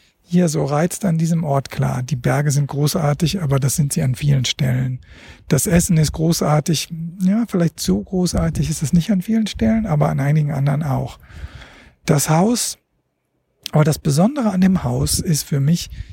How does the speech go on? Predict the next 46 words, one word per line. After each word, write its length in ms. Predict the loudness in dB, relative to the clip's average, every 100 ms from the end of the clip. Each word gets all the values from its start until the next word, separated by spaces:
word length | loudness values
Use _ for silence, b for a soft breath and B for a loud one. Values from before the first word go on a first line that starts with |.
| -8
die 200 | -2 0
Art 280 | 2 2
und 160 | 2 0
Weise, 320 | 0 0 0
wie 80 | -2
diese 240 | -2 -2
Menschen 400 | -2 -2 -2 -2
hier 180 | 0 0
zusammenarbeiten, 1000 | 0 2 2 0 -2 -2 -2 -4 -6 -10 -10 -16 B B B B -6 2
die 160 | 2
irgendwie 640 | 4 2 2 2 2 2 -2 B B B B B -8
zwei 260 | -2 2 2
Generationen 800 | 2 0 0 -2 0 2 2 2
sind, 300 | 2 2 2
die 100 | 0
Familie 540 | 0 2 2 2 2 2
sind 360 | 2 0 -2
und 320 | -2 0 0
die 320 | 0 0 0 -2 b b b b
Tag 240 | 0 0 2
aus, 220 | -2 -2
Tag 220 | -2 -4
ein 220 | 0 0
hier 220 | 2 0 0
zusammenarbeiten. 920 | 2 2 2 -2 -2 -2 -4 -2 0
Wie 140 | 0
machen 420 | 0 -2 0 0
die 180 | 0 -4
das? 440 | -6 -4 -4 -4
Das 260 | -4 -6 -4
wollte 220 | -2 -2
ich 80 | -2
doch 180 | -2 0
mal 240 | 0 0
wissen. 220 | -2 -2
Deswegen 320 | -2 0 2 2
habe 120 | 0
ich 60 |
sie 100 | 0
gefragt, 460 | 0 0 0 0 0
als 160 | -2 -2
sie 80 |
da 80 | -2
am 140 | -2 0
Tisch 180 | -2
saßen, 480 | 0 0 0 2 0